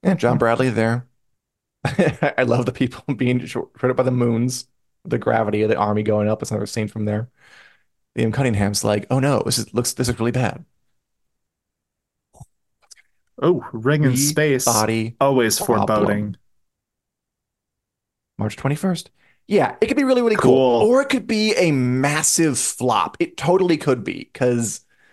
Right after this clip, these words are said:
Speaker 1: uh, that's the problem with big swings. Uh, you don't know if they're going to ignite the atmosphere like Game of Thrones did, or if they're going to just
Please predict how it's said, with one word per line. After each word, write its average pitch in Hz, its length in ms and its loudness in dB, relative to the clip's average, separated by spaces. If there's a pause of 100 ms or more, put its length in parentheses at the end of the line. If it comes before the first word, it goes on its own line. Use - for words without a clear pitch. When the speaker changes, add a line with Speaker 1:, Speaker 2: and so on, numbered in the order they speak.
(500)
Speaker 1:
uh, 135 320 2 (100)
that's 175 380 -2
the 180 220 0
problem 220 380 0
with 120 180 -2
big 110 180 -2
swings. - 600 -6 (100)
Uh, 131 320 2
you 147 160 2
don't 170 280 0
know 143 240 2
if 131 100 -4
they're 123 160 2
going 120 460 0
to 110 500 -2 (200)
ignite 123 640 0
the 113 160 0
atmosphere 113 500 -2
like 110 180 0
Game 110 220 -2
of 104 80 -8
Thrones 127 340 0
did, 104 320 0
or 113 260 2
if 107 120 -6
they're 110 160 0
going 110 380 -2
to 110 140 -6
just 107 380 -2